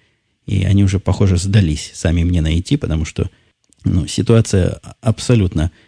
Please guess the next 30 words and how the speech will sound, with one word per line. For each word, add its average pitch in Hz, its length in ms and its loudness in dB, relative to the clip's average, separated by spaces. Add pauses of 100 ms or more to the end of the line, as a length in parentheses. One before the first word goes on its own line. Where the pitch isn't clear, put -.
(180)
нездоровая. 101 680 2
Вот 95 180 -2
они 98 180 4
находят 95 380 0
мне 85 120 0
какого-нибудь 85 500 -2 (140)
приличного, 85 600 0 (420)
пристойного 87 600 2
кандидата. 87 580 0 (140)
Кстати, - 320 -2
завтра 101 420 0
у 98 60 2
нас 98 320 0 (440)
пятница, 131 460 0
если - 240 -6
я 67 60 -4
не 78 80 -2
ошибаюсь, - 520 -4
и 82 120 -4
в - 180 -14
пятницу - 460 -2
я 92 280 2 (600)
иду 98 300 -2
на 90 100 4
работу, 95 380 2
и 85 40 2
это, 82 280 -2 (100)
это 104 160 0
меня 98 160 2
кандидаты 92 680 0